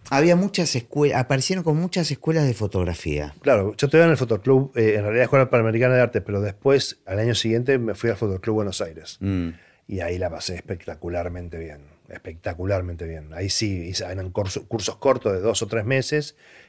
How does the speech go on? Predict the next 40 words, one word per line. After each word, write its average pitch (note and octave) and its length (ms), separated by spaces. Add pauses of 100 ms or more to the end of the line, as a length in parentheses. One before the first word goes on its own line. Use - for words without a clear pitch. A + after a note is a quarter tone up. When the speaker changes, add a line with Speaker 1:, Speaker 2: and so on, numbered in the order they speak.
Speaker 2:
y F2+ 100
hice A2+ 180
muchos A#2 500
cursos. E2+ 500 (400)
Speaker 1:
¿Y A#2+ 140
te - 140
enganchabas A#2+ 480
con A#2+ 160
la G#2+ 100
tecnología G2+ 680
también? B2+ 480
Speaker 2:
Me G2+ 80
Speaker 1:
¿Te A2+ 60
Speaker 2:
enganchaba A#2 340
con A#2+ 100
la G#2+ 60
tecnología, F#2+ 520
sí, G2 140
sí, F2 100
Speaker 1:
Ok. F2+ 60
Speaker 2:
sí. F2+ 80
Sí, D#2 220 (160)
Speaker 1:
No G2+ 60
Speaker 2:
sí. G2+ 60
Speaker 1:
sé, G#2+ 160
no A#2+ 120
era A#2+ 140
solo A2+ 300
lo A2 120
artístico, B2+ 640
sino A2 220
Speaker 2:
No, B2+ 200
no, B2+ 180
no, G#2+ 320
no. A#2+ 240
Y A2+ 40
aparte B2 260
en C3+ 60
el A#2 60
colegio B2 560